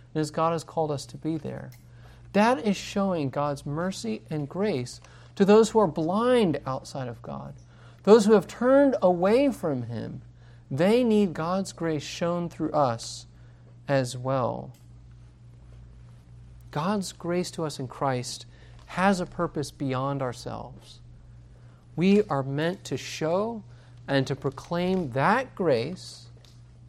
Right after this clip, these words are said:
and not just grace, but God as the gracious God. We're meant to show and proclaim that to others.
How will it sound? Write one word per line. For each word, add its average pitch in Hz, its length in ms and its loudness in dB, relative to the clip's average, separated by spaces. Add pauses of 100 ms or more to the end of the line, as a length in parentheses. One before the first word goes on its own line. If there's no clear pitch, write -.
(220)
and 139 140 2
not 202 220 6
just - 280 -2
grace, 170 480 2
but 131 440 -2
God 233 420 6
as 156 240 0
the 151 100 0
gracious 170 560 2
God. 120 380 -4 (460)
We're 165 80 2
meant 175 200 4
to 143 60 -6
show 185 420 2
and 160 160 -6
proclaim 151 560 -2
that 135 240 -2 (180)
to - 140 -4
others. 127 600 -10